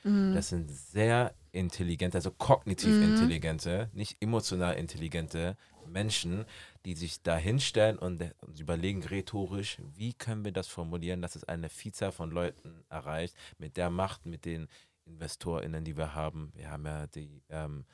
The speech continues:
Speaker 2: Deportationstreffen, wo Leute bis zur Backwerkebene, das, das sind keine Leute, die Geringverdiener sind, die das entscheiden. Das sind Leute mit Millionen, das sind die, die Abtreibungsgesetze in den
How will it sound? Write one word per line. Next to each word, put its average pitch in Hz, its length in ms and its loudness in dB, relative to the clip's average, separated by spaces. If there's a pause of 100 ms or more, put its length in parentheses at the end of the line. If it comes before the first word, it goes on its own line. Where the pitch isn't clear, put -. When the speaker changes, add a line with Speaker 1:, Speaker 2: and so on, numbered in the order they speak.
(400)
Speaker 2:
Deportationstreffen, 78 1400 -4 (420)
wo 76 480 -8
Leute 80 520 -6 (160)
bis - 120 -10
zur 71 140 -8
Backwerkebene, 78 720 -6
das, 82 180 -6
das 101 160 -4
sind 151 120 -6
keine 95 280 -4
Leute, 82 380 -4
die 71 160 -12
Geringverdiener 76 800 -8
sind, 71 320 -10
die 78 100 -18
das 78 220 -8
entscheiden. 78 480 -8
Das 78 100 -10
sind 85 140 -8
Leute 90 320 0
mit 78 220 -8
Millionen, 80 760 -4 (240)
das 82 140 -10
sind 82 160 -10
die, 85 100 -10
die 78 180 -8
Abtreibungsgesetze 85 760 -6
in 78 60 -14
den 71 100 -20